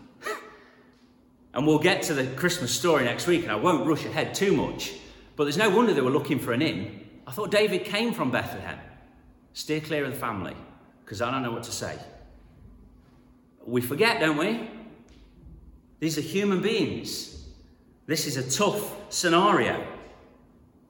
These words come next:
The angel, though, continues as he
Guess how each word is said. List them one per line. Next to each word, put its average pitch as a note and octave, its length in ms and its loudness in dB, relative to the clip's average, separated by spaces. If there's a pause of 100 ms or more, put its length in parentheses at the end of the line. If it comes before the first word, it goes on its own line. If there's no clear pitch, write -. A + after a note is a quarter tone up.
(400)
The G#3 140 4
angel, B3+ 420 6
though, D#3+ 300 6
continues E3 960 4
as D#3+ 140 -2
he F#3+ 320 -2